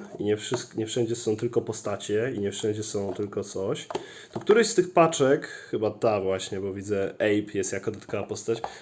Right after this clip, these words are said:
powinna mieć dodatkowe karty, które też tam się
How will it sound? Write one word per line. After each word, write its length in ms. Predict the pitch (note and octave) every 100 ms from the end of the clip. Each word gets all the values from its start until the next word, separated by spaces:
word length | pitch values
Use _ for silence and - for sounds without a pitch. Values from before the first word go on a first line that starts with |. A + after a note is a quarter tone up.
| -
powinna 440 | C3+ G3+ G#3 G#3 - B2+
mieć 380 | C3+ D3+ D#3 - - -
dodatkowe 440 | B2+ B2+ D3+ C#3+
karty, 360 | C#3+ D#3 C#3+ -
które 200 | B2 A#2+
też 180 | B2+ -
tam 160 | A#2+
się 500 | - A2+ A2 G#2+ G#2+